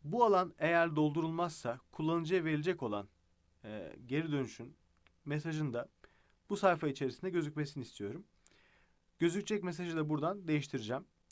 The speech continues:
Bunun için Preview States bölümünden ön izleme durumundan başlangıç halini değil,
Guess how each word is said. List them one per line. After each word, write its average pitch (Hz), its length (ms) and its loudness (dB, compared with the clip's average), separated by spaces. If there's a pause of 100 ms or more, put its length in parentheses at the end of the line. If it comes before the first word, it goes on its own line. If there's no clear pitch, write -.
(400)
Bunun 208 180 0
için 185 260 -2
Preview 208 400 2
States 202 400 2
bölümünden 110 500 0 (520)
ön 156 100 0
izleme 170 360 2
durumundan 104 520 -4 (600)
başlangıç 185 560 2
halini 123 360 2
değil, 131 300 -8